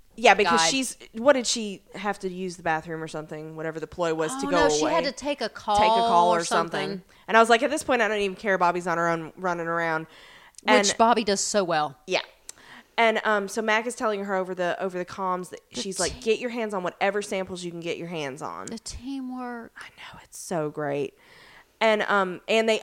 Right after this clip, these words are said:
Speaker 1: they also wanna know how many Inhumans the A T C U has because they really don't
Speaker 2: Yes,
Speaker 1: know.
Speaker 2: yes.
Speaker 1: Especially with Lash going in and killing folk, that everything's all muddled. And so, um, Lincoln shows up to the,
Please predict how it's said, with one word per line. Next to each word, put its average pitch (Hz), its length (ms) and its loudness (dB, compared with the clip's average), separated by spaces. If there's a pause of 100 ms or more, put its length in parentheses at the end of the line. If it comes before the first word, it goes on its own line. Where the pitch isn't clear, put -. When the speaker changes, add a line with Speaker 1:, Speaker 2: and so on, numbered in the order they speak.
Speaker 1:
they 233 140 4
also 339 260 4
wanna 247 160 0
know 208 100 0
how 202 200 -4
many 190 340 -4
Inhumans 185 400 -6
the - 160 -6
A 185 60 -4
T 170 100 -12
C 165 160 -10
U 156 160 -6
has 160 300 -2
because - 160 -16
they 160 120 -4
really 170 240 -4
don't 156 160 -6
Speaker 2:
Yes, 135 600 -2
Speaker 1:
know. - 40 -20
Speaker 2:
yes. - 400 -8
Speaker 1:
Especially 226 380 -2
with 170 160 -4
Lash 170 320 2
going 170 240 -6
in 160 100 -8
and 131 120 -10
killing 214 320 -4
folk, 180 380 -2
that 180 200 -2 (160)
everything's 226 400 2
all 165 140 2
muddled. 160 480 -2 (840)
And 202 240 4
so, 214 340 6
um, 180 460 4 (920)
Lincoln 233 360 -4
shows 180 320 -2
up - 300 -4
to 202 160 -6
the, 160 220 -10